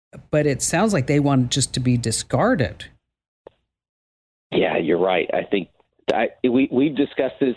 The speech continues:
Speaker 2: internally and wondered, could we get away with that? I mean, in fact, a lot of the things that we do store are, you know, in, um, you know, they're, they're in the Outlook, uh, data storage files. Uh,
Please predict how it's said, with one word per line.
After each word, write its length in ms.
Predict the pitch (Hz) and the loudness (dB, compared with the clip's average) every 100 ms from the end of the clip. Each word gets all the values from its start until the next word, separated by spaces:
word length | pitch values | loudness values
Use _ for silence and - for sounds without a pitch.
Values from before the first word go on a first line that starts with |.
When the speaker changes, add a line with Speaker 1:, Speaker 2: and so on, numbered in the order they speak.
| - | -2
Speaker 2:
internally 920 | 120 107 - 123 135 139 143 151 170 - | -2 0 0 0 2 4 2 0 -4 -4
and 400 | 123 117 113 110 | -2 2 0 0
wondered, 520 | 107 107 117 117 113 98 - - - - - | -2 0 0 0 0 -4 -12 -14 -12 -8 -2
could 160 | 135 123 | 0 2
we 140 | 123 | 2
get 160 | 123 127 | 2 2
away 220 | 123 117 | 2 2
with 160 | 107 101 | 2 0
that? 300 | 98 95 101 - | 0 0 -2 0
I 40 | |
mean, 140 | 135 143 | 2 2
in 100 | 131 | 0
fact, 220 | 127 120 | -2 0
a 60 | |
lot 280 | 113 107 127 | 2 2 2
of 100 | 131 | 0
the 100 | 107 | -2
things 280 | 98 113 101 101 | -4 -2 -2 -2
that 120 | 95 | 0
we 120 | 98 | 0
do 220 | 95 117 127 | 2 0 0
store 420 | - 92 101 90 - | 0 0 2 0 -2
are, 360 | 101 95 95 - | -2 0 -2 -2
you 120 | 101 | 0
know, 180 | 95 92 | 2 2
in, 380 | - 98 90 85 - _ - | 0 0 0 -4 -12 _ -4
um, 460 | 92 85 80 78 - _ _ - - - - - - | -2 0 -2 -2 -6 _ _ -10 -8 -6 -8 -6 -4
you 120 | - | 2
know, 160 | 107 95 | 2 2
they're, 280 | 92 98 - | 2 0 0
they're 260 | 120 113 | 0 0
in 140 | 110 101 | 2 2
the 140 | 104 | 0
Outlook, 540 | 101 107 110 104 - - - - - | -2 -2 0 -2 -4 -12 -20 -8 -2
uh, 120 | 98 | 0
data 300 | 90 107 101 - | 0 0 0 0
storage 300 | 107 101 95 | 0 0 -2
files. 360 | 107 101 101 107 - - _ - - - - | -2 0 0 -2 -8 -20 _ -18 -12 -10 -6
Uh, 460 | - 110 196 98 | -2 0 0 -2